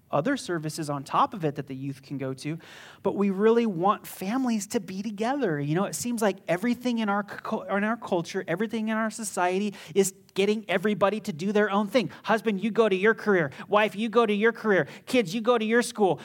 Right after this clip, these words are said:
You go to your sports. And we spend more time with other people in, in, in our lives than with the people who are supposed to be the closest to us and most important to us, that we grow apart.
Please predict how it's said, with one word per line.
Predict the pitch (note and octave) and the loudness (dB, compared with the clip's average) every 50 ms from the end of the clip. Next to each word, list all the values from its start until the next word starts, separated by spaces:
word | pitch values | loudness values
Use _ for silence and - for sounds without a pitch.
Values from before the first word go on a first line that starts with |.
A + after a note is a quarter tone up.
| G3+ - | -8 -6
You | F#3+ A3 | -4 0
go | G3 A3+ B3 | 2 2 2
to | A#3 A3+ | 2 2
your | A3 A3 A#3 B3+ | 0 2 2 2
sports. | B3 - - - A3 G3 F3 D#3 - - - - | 0 -2 -2 0 2 2 2 2 -2 -8 -8 -2
And | - G3 G#3 | 0 2 2
we | G#3+ | 2
spend | F#3+ - - - - C4 C4 C#4 C4 A#3+ | 2 0 -2 0 2 2 2 4 4 2
more | A3+ A#3 B3 C4+ D4+ D#4 | 4 6 8 8 8 6
time | D4+ - - C4+ B3 A#3 A3+ A3 A3 G#3 - - | 4 2 2 4 6 6 4 4 0 -2 -6 0
with | - G3 F#3+ F#3+ | 2 2 2 2
other | - - A3+ A#3+ A3+ C#4 C#4 | 4 4 4 4 4 4 0
people | - - C4 C#4 C4+ B3+ A3+ G#3+ | 2 4 4 4 6 6 4 4
in, | G3+ A3 A#3 A#3 A#3+ - - | 6 4 4 2 2 2 2
in, | A3 A3 A3+ A3 | 2 2 2 2
in | A3 G#3+ A3 | 2 2 4
our | G#3+ G3+ G3 | 6 6 8
lives | G3+ A3+ C4 A#3+ G#3+ G3 F#3+ E3+ - - - | 8 8 8 8 8 6 2 0 -4 -4 2
than | A3 A3+ | 4 4
with | A3+ A3 | 4 4
the | A3+ G#3 | 4 2
people | E3+ - C4+ C4 C4+ B3 | 2 4 2 4 4 4
who | G3 A#3 | 4 6
are | A3+ G3+ | 4 4
supposed | - A3 - - - - C4 D#4 - - | 2 0 -2 0 0 0 0 0 0 -2
to | C4 | -2
be | F3+ F3 G#3 G3 F#3 F#3 - - - | 0 2 2 2 2 0 -4 -4 0
the | G3+ G#3 | 0 0
closest | - - C4 C#4 E4 D#4 - C#4+ A3 - - | 2 4 4 6 6 4 2 0 0 2 4
to | B3 A#3+ A3+ | 4 6 6
us | A3 - | 4 4
and | A3 | 4
most | G#3+ A3+ G#3+ G#3 A3+ | 4 4 4 4 2
important | G3+ F3+ - D#4+ F4 F4 E4 D4 G#3 | -2 0 4 4 6 6 4 2 2
to | - G#3 F#3+ | 4 6 6
us, | G#3 A3 - - - - | 6 4 0 -6 -6 -2
that | A3 A#3+ A3 | 0 2 2
we | B3+ B3 | 2 2
grow | F#3+ G3+ A#3 A#3 A#3+ | 4 4 6 6 6
apart. | B3 A#3+ - - C#4+ D4 C#4 B3 G#3 E3+ - - - - - - - | 4 4 4 6 6 8 8 6 4 2 -4 -10 -10 -10 -10 -10 -12